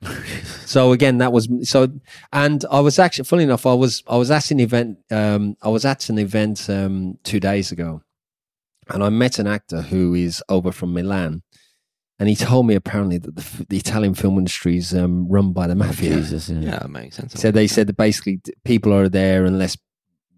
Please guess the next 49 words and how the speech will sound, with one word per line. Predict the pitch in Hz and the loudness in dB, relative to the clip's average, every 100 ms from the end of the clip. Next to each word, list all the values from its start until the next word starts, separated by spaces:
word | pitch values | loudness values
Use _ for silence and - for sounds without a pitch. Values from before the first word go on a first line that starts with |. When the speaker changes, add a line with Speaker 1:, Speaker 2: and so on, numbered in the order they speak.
| _ _ | _ _
Speaker 2:
women | 110 107 95 | 2 2 2
are | 90 | 2
only | 95 95 98 | 2 2 2
in | 98 | 0
there | 85 87 | -2 -2
unless | 92 92 | -4 -4
they | - | -4
wanna | 92 92 | -2 -2
fuck. | 92 - | -4 -2
So | 107 | 0
he's | 107 - | 0 -2
come | - 123 | 0 2
Speaker 1:
Apparently | 107 101 87 | 4 6 4
Speaker 2:
over. | 95 | 4
Speaker 1:
that, | |
that's | 90 92 | 2 2
big | - 90 | 2 2
in | 82 | 2
Bollywood | 80 85 82 78 | 4 4 4 4
as | 78 80 | 2 2
well. | 78 | 2
That's | 82 - | 2 0
still, | - 90 85 82 - | 2 4 4 0 -4
it's | - | 0
like | 85 78 | 0 0
thirty | - 101 90 82 | 2 2 4 4
years | 87 78 | 4 4
ago | 78 76 73 76 _ _ _ | 0 0 0 -2 _ _ _
in | 82 78 | -4 0
America. | 80 80 73 71 | 2 2 0 -4
There, | 69 85 76 73 | 0 2 2 0
there's | 82 | -4
still, | - 92 76 | -2 -2 -2
it's | - | -4
basically | - 85 - 50 76 | -2 -2 -2 -4 0
who | 87 | 2
you | 85 82 | 2 2
know | 73 78 78 | 4 2 2
and | 80 | 0
what | 80 | 0
you're | 78 | 0
willing | 80 80 76 | 0 0 -2
to | 80 | -2
do | 87 78 | 0 0
to | - | 0
get | 82 107 | 0 0
the | 78 | 2
role. | 76 76 | 2 2
Speaker 2:
Mm. | 90 90 | 0 -6